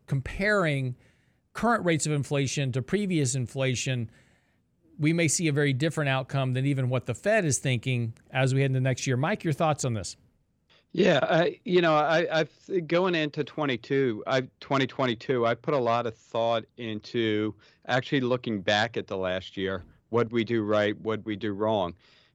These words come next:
Speaker 2: And I think one of the best things that we did right was thinking about the kind of macro narrative, macro regime, right?
Speaker 1: Mm-hmm.
Speaker 2: The, the, the point is that the Fed, we knew the Fed was not gonna do anything.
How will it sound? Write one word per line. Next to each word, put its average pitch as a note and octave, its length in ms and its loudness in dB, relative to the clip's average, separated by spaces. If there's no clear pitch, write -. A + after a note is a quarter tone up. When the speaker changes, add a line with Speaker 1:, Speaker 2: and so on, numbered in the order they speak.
Speaker 2:
And C#3+ 220 0
I C#3+ 100 0
think F#3 320 -6
one D#3 300 -4
of F3 80 -6
the C#3 100 -2
best D3 560 -6
things C#3+ 380 -4
that A2 160 -4
we A#2 200 -6
did A2+ 260 -4
right A2 420 -2
was C#3 380 0
thinking D#3 460 -2
about A#2+ 400 0
the A#2+ 160 -4
kind B2+ 280 -10
of G#2+ 80 -8
macro A2+ 960 -2
narrative, A2+ 840 -2
macro G#2 480 -4
regime, G2 540 -4
right? A2 260 0
Speaker 1:
Mm-hmm. A2 140 -8
Speaker 2:
The, C#3 300 2
the, C#3+ 220 -4
the D3 120 -6
point D#3+ 440 -4
is A#2+ 560 -2
that B2+ 260 -2
the B2+ 100 -8
Fed, D3+ 480 -4
we D3+ 220 -6
knew D3+ 300 -2
the B2 120 -4
Fed C3+ 320 -2
was A#2 180 -8
not A#2 200 -4
gonna A2+ 160 -8
do A2 220 -6
anything. G#2 560 -6